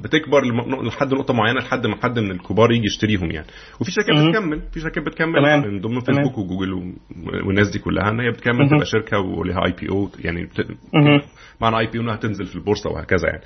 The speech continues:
Speaker 2: مهم.
Speaker 1: ف-، فده، وممكن حتى بعد ما تنزل اي بي او شركة تانية تستحوذ عليها بعدها بعشر سنين، يعني، it happens،
Speaker 2: آه.
Speaker 1: يعني، all the time. لا، بس
Speaker 2: تمام.
Speaker 1: على الأقل أنت بتبقى عندك أهداف، آه، أنت شايفها على قد ما تقدر خلال السنتين تلاتة اللي جايين، يعني.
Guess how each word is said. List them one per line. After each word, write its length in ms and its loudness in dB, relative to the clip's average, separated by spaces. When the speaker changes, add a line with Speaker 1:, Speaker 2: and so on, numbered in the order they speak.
Speaker 2:
مهم. 200 0
Speaker 1:
ف-، 440 0
فده، 480 0
وممكن 340 0
حتى 160 -6
بعد 140 0
ما 60 -2
تنزل 200 0
اي 80 2
بي 100 -8
او 180 -4
شركة 240 -6
تانية 140 -6
تستحوذ 320 -4
عليها 200 2
بعدها 260 0
بعشر 220 -4
سنين، 320 -8
يعني، 240 -4
it 40 -12
happens، 260 -4
Speaker 2:
آه. 140 4
Speaker 1:
يعني، 180 -6
all 140 -6
the 100 -10
time. 360 -4
لا، 100 -2
بس 80 -20
Speaker 2:
تمام. 240 6
Speaker 1:
على 100 2
الأقل 240 0
أنت 140 -4
بتبقى 300 -2
عندك 280 -4
أهداف، 480 -2
آه، 380 -2
أنت 160 -4
شايفها 320 -2
على 100 2
قد 120 -4
ما 80 -4
تقدر 440 -4
خلال 240 2
السنتين 340 -4
تلاتة 220 -2
اللي 120 -2
جايين، 300 -4
يعني. 180 -12